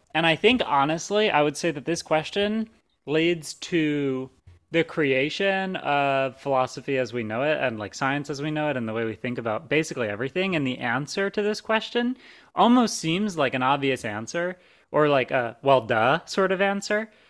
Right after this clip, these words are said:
And I think it's important to note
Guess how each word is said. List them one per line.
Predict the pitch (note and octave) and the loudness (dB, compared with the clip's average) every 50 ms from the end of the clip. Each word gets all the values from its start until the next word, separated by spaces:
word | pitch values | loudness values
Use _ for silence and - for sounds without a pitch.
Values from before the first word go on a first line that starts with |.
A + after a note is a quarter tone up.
| _ _ _ _ _ - | _ _ _ _ _ 4
And | F3+ F#3 F#3 F#3 - - _ _ _ _ _ - | 6 6 6 2 -2 -4 _ _ _ _ _ 6
I | E3+ F#3 | 6 6
think | F3+ G3+ G#3+ A3+ A#3+ | 6 4 2 2 2
it's | - - | 0 -2
important | G3 E3 - G3 G3 G3 F#3 - | -4 -4 -2 -4 -4 -4 -6 -8
to | - E3+ | -8 -6
note | C3+ A#2+ A2+ A2+ A2+ C3 E3+ - | -6 -4 -4 -2 0 0 -2 -2